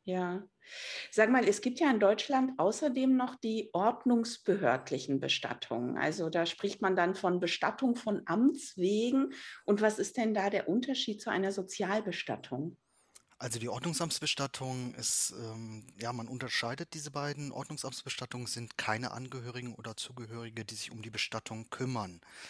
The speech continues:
Speaker 1: Mhm.
Speaker 2: Also das heißt also, irgendwo ist jemand verstorben, die Stadt muss halt dann eingreifen, das ist ein Notfall.
Speaker 1: Mhm.
Speaker 2: Und die organisieren das dann, äh, so auf minimalistische Art und Weise, indem sie die Überführung machen zum Krematorium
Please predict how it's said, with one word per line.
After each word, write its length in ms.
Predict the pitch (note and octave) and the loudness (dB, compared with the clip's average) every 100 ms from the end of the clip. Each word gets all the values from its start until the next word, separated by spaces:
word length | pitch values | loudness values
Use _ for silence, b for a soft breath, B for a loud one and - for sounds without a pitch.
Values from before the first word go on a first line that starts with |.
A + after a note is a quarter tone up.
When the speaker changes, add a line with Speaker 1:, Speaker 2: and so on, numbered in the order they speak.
| B | B
Speaker 1:
Mhm. 280 | F3+ F#3 F#3+ | -4 -4 -4
Speaker 2:
Also 240 | G#2+ G#2+ A#2 | -4 -6 -2
das 160 | - | 0
heißt 340 | A2+ B2+ B2+ A2 | 2 2 2 0
also, 240 | A#2+ A#2+ | -2 -2
irgendwo 380 | A#2+ B2 A2+ A#2 | -2 -4 -4 -6
ist 100 | - | -4
jemand 220 | A#2+ A2 | -6 -6
verstorben, 720 | G#2+ - B2+ D3 D#3+ D#3+ D#3 | -6 -6 -4 -4 -6 -10 -10
die 80 | A#2 | -8
Stadt 420 | - A#2+ - - A#2+ | -4 -4 -4 -6 -8
muss 280 | A#2 - | -6 -4
halt 220 | G#2+ G#2+ A2 | -2 -4 -6
dann 160 | G#2 | -8
eingreifen, 640 | - A2+ C3 D3 D3 D3 D3 | -10 -10 -8 -6 -6 -8 -10
das 120 | - | -6
ist 120 | - | -8
ein 120 | G2+ | -8
Notfall. 580 | G2 A#2+ - - D3+ G3+ - B B B B | -12 -12 -10 -6 -6 -8 -12 B B B B
Speaker 1:
Mhm. 80 | A3 | -2
Speaker 2:
Und 420 | C3+ G#3 - A2+ | 0 0 -4 -8
die 140 | B2 | -6
organisieren 640 | C3 C3+ C#3 C#3 B2 C3 C3 | -4 -2 -2 -2 -2 -2 -2
das 240 | A#2+ - | -2 -2
dann, 480 | - A#2+ B2 A#2 A#2 | -2 -2 -2 -4 -6
äh, 20 | |
so 240 | A2 A#2 - | -8 -8 -10
auf 220 | A#2+ - - - | -12 -14 -12 -8
minimalistische 800 | A#2 A2 G#2+ B2 - B2+ - | -6 -2 -2 -4 -4 -2 -2
Art 180 | G#2 A2+ | -2 -4
und 100 | A2 | -6
Weise, 360 | A2 D3+ C#3 B2+ | -4 -4 -6 -6
indem 240 | A2+ A2+ | -6 -6
sie 160 | G#2 A2 | -6 -10
die 80 | G#2+ | -10
Überführung 520 | A#2 - E3 D3+ C3+ | -10 -8 -10 -10 -8
machen 380 | B2+ - B2 - | -8 -6 -10 -10
zum 240 | - A#2 | -10 -8
Krematorium 800 | - A2 G#2+ B2+ B2+ C3 B2+ | -6 -6 -6 -8 -8 -6 -6